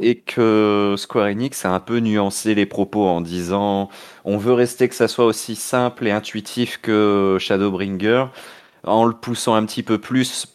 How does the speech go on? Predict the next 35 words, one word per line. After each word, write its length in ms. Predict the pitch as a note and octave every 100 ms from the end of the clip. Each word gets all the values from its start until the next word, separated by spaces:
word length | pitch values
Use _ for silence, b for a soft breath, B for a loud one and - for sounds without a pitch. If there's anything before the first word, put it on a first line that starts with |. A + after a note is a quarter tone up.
| _ _ _ -
ou 240 | B2 B2+
en 260 | B2 A2+ G#2
rajoutant 500 | A2 A2 A#2 B2+ A#2
des, 680 | G2+ G2 F#2 F2 E2+ E2
comment, 260 | D#2+ F2+ E2+
carrément 360 | F2 E2+ E2+ F2+
un 100 | F2
nouveau 280 | F#2+ G2+
système 580 | G#2 - A2 - A2+ G#2
pour 320 | G2 - G2+
certains 480 | - - F#2+ - F#2
jobs 300 | F2 F#2 G2
qui 100 | -
en 100 | F#2
ont 120 | F2+
besoin, 440 | F2 F2 E2+ F#2+ G#2
comme 200 | E2+ D#2
le 80 | D#2
moine, 360 | D#2+ A#2 F#2+ D2+ B B B B B B B -
euh, 840 | G2 G2 F#2+ F#2+ F#2 F2+ F2+ F2+
ou 400 | - A2 A#2+ B2+
juste 520 | B2 G2+ A2 C3+ - G#2+
le 80 |
compléter 540 | F#2+ A#2+ A2 A2 G#2 A#2+
quelque 240 | G#2+ G2
chose 240 | G#2 A#2 -
qui 120 | A2
roule 200 | F#2+ F#2+
très 160 | -
bien, 180 | F2 G#2
comme 160 | G#2+ F2
le 80 | F2
Chevalier 340 | - E2+ F2
Dragon. 280 | E2+ E2 D#2+ _ b b _ _ _ -
Euh, 580 | G2 F#2+ F#2 F2+ F2